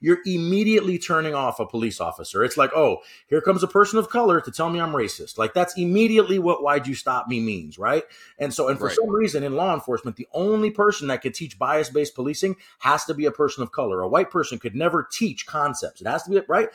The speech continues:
Speaker 1: So all of these different ideas come into my head, and I'm going, "Oh my gosh, I'm a white guy. I can't do this. That doesn't make any sense," right? All of these different ideas.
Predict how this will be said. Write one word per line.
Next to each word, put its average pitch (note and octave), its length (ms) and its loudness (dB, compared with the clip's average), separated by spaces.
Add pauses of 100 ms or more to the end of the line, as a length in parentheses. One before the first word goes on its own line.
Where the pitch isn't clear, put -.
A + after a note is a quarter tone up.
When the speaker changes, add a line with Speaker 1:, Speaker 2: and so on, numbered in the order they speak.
(140)
Speaker 1:
So - 220 -2
all G#3 280 2
of G3 120 0
these G3 200 -2
different F#3+ 340 2
ideas D#3+ 460 -2
come E3+ 200 -4
into D3+ 120 -6
my B2 180 -4
head, F#3+ 180 2
and C#3+ 100 -2
I'm C#3 120 -6
going, C3 240 -6
"Oh G#3 120 0
my C3 120 -4
gosh, F#3 300 -4
I'm E3 120 -4
a D3+ 60 -4
white G3 320 0
guy. G3+ 200 -2
I G3+ 60 -2
can't B2 320 -6
do B2+ 140 -6
this. A3+ 240 4
That C#3+ 100 -8
doesn't C3+ 200 -6
make B2 160 -8
any A#2 120 -4
sense," A#3+ 420 -4
right? A3+ 200 -2
All B3 180 0
of A#3+ 80 4
these A3 160 -6
different A3 300 0
ideas. F4 420 0